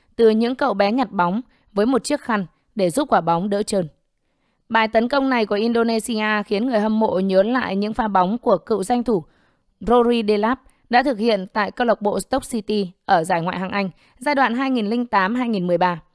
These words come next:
Khi đó, những quả ném biên của Rory Delap đã mang đến rất nhiều bàn thắng cho Stoke City. Pratama Adhan sinh năm hai nghìn lẻ một, anh ra mắt đội tuyển Indonesia vào giữa năm hai nghìn hai mươi mốt. Đến nay, cầu thủ này đã có ba mươi lăm lần ra sân cho đội tuyển Indonesia.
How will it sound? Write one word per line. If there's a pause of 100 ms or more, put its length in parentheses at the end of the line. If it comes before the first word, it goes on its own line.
(540)
Khi
đó,
những
quả
ném
biên
của
Rory
Delap (300)
đã
mang
đến
rất
nhiều
bàn
thắng
cho
Stoke
City. (540)
Pratama
Adhan
sinh
năm
hai
nghìn
lẻ
một, (260)
anh
ra
mắt
đội
tuyển
Indonesia
vào
giữa
năm
hai
nghìn
hai
mươi
mốt. (480)
Đến
nay,
cầu
thủ
này
đã
có
ba
mươi
lăm
lần
ra
sân
cho
đội
tuyển
Indonesia.